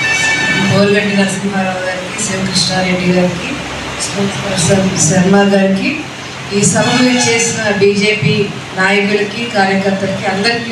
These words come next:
కూడా హృదయపూర్వక నమస్కారాలండి. చాలా సంతోషంగా ఉంది. ఈరోజు ఒక ఎమ్మెల్యే హోదాలో మన సభకి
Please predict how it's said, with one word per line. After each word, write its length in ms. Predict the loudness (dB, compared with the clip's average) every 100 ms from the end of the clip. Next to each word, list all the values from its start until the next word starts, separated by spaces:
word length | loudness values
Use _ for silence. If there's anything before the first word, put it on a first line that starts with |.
| -4
కూడా 160 | -2 -2 0
హృదయపూర్వక 560 | 2 2 2 2 0 -2
నమస్కారాలండి. 760 | -2 -2 0 2 4 2 2 -2 -4 -8 -10 -4 0
చాలా 220 | 2 2 2 2
సంతోషంగా 640 | 0 0 2 2 2 2 2
ఉంది. 200 | 2 2 2
ఈరోజు 420 | 4 4 2 2 0 -2 -4 -12 -10
ఒక 80 | -2 2
ఎమ్మెల్యే 380 | 2 2 2 0 2
హోదాలో 540 | 2 2 2 2 2 2 0 -2 -4 0
మన 100 | 2 2
సభకి 480 | 2 4 2 2